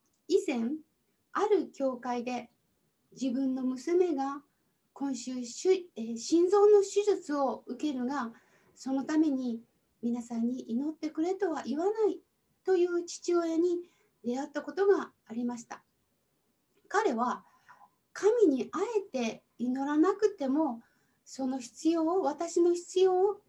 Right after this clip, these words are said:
娘の必要を神はすべて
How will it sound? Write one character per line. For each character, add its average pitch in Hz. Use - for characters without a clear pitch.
娘 370
の 392
必 370
要 370
を 277
神 285
は 247
す 392
べ 440
て 262